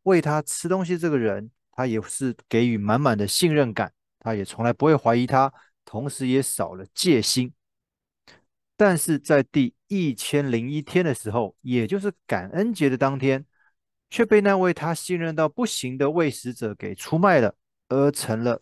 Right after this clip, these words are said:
餐桌上面的佳肴。其实我们常依据过去所累积的经验，然后透过历史的数据统计，很有自信地做出了许多的判断，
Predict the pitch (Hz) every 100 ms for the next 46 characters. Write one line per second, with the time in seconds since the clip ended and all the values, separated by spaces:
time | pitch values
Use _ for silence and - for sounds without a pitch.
0 | - - 156 147 151 143 143 139 139 120
1 | 113 98 95 - 113 107 98 - - _
2 | _ _ _ _ _ _ _ _ _ _
3 | - 311 269 160 123 123 - 113 - 165
4 | 160 165 143 - 160 - 147 131 127 131
5 | 107 90 151 139 - - 147 156 160 101
6 | _ _ _ - 113 131 - 147 139 143
7 | 143 165 131 - 110 110 107 170 151 151
8 | 110 104 - 170 156 127 - _ - 156
9 | 190 147 196 170 208 180 156 143 165 147
10 | 147 143 127 - 98 139 147 151 170 151
11 | 165